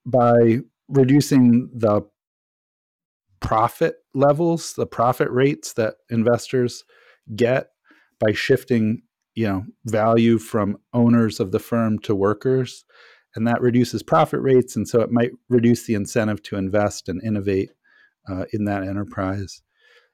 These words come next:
It might reduce, you know, effort of workers if they feel like they have a lot of job security. But on the other hand, it also lets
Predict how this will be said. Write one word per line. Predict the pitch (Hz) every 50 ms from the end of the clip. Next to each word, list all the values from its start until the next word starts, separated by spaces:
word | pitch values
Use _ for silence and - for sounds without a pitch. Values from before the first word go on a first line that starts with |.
| _
It | - 123 120
might | 131 135 127 123 -
reduce, | 127 127 117 120 120 120 113 - - - - - _ _ _ _ _ _ _
you | - 120 113
know, | 107 104 98 98 101 - - _ _ - - - _ - - - - - - _ - - - _ -
effort | 147 147 - - 165 147 131 139
of | 131 120
workers | 131 135 131 - - 135 127 113 113
if | 113 - -
they | - 101
feel | 95 - - 120 113 107 104 107 - _ _ _ _ -
like | - 107 92 -
they | - 107
have | 107 104
a | 104
lot | 101 101 101 98
of | 95
job | 95 113 113 120 107 -
security. | - - 117 - - 123 120 120 113 113 113 107 104 - _ _ _ _ _ _ _ - - - - - - _ _ _
But | - 147
on | 156 165
the | 170 185
other | 196 196 190 147
hand, | 175 170 156
it | 135
also | 131 139 139 135 - 147 131 120
lets | 113 117 117 117 - - - - -